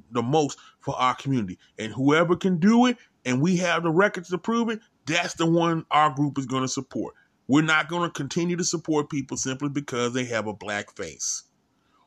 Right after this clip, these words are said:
or they talk black. Okay? But like I said, I'm gonna talk a lot more about it in my next post. I'm gonna continue on with this track and then the other three.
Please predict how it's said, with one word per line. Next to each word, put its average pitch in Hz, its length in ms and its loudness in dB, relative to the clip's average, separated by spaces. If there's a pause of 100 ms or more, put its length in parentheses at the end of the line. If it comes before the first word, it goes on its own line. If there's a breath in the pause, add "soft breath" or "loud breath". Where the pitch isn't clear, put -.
(120)
or 123 140 2
they 120 120 2
talk 117 440 -2
black. - 400 -12 (1120)
Okay? 123 460 -4 (1300)
But 127 260 0
like 135 180 -2
I 143 100 2
said, 131 140 -2
I'm 139 140 0
gonna 156 140 -2
talk 139 240 -2
a 113 60 -6
lot 139 300 0
more 151 240 0
about 131 340 0
it 123 60 -8
in 113 120 -10
my 110 180 -4
next 131 320 -4
post. 139 480 -4 (400)
I'm 123 140 -2
gonna 127 120 -4
continue 147 540 -2
on 135 160 -2
with 120 140 -8
this 131 200 -4
track 139 360 -2
and 123 100 -4
then 117 120 -4
the 113 120 -4
other 123 200 0
three. 123 500 -4